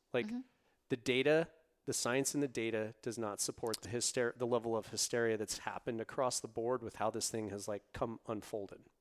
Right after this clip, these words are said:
Speaker 2: Well, even Fauci was saying, you know, people go into the hospital for a broken arm, they could have covid. And so, like, "Oh,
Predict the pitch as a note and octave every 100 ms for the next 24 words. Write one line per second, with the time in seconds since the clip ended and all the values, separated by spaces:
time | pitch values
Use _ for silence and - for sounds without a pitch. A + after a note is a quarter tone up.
0 | - A#3 A#3 A#3+ A3+ A#3+ - F3+ E3 D#3+
1 | D#3 D#3+ - E3+ F#3+ F#3 F3 E3+ D#3 D3+
2 | D#3+ - D#3 D#3 E3+ - _ _ _ -
3 | F3+ E3 D#3 D#3 D3+ D3+ D#3 - D#3 D3+
4 | - D#3+ E3+ D#3+ F3 - E3+ E3 D3+ G3
5 | G#3+